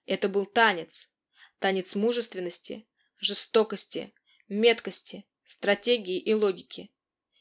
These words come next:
Эмиль опережал своего точного противника как минимум на два шага, планомерно нанося ему удар за ударом,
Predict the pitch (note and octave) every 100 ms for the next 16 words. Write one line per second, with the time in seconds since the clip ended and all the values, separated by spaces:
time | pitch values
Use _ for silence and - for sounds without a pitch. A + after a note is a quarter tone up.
0 | _ G#3 G#3+ D4+ C#4+ C#4 B3+ A#3+ C#4+ C#4
1 | B3 A#3+ B3 C4 B3+ B3 A3+ A3 A3 A3
2 | C#4+ C#4+ - E3+ - - - - G3 A3
3 | C4+ C#4 B3+ A#3 G#3+ G3 A#3 A#3 A3 F3
4 | D#3 D3 _ _ _ - F#3 F#3 F#3 G#3
5 | A#3 G#3+ G3+ G3 G3 G#3 G#3+ G3+ F#3+ F#3
6 | G#3+ A3+ G#3+ G#3 G3+ F3 -